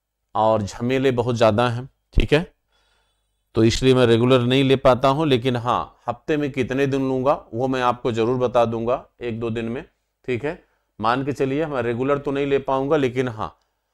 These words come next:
आपको ये फिक्स रहेगा कि हफ्ते में ये फोर डेज या फाइव डेज आपकी क्लास रहेगी, तो वो रहेगी, रेगुलर रहेगी, ठीक है।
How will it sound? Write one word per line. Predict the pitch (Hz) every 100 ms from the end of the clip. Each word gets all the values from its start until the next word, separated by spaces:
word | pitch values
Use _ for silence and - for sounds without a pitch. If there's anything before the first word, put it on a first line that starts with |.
| _ -
आपको | 120 131 - 165
ये | 151
फिक्स | - 151 -
रहेगा | 139 127 131 160
कि | 160
हफ्ते | 127 123 - 143
में | 139
ये | 135
फोर | 135 - 127 131
डेज | 127 123 127 139 -
या | 117 113
फाइव | 120 117 120
डेज | 113 120 139 - _ _
आपकी | 113 113 127 143
क्लास | 123 117 117
रहेगी, | 110 120 139 185
तो | 156
वो | 135
रहेगी, | 127 107 101 87 - -
रेगुलर | 113 117 120
रहेगी, | 101 92 87 85
ठीक | - 135
है। | 180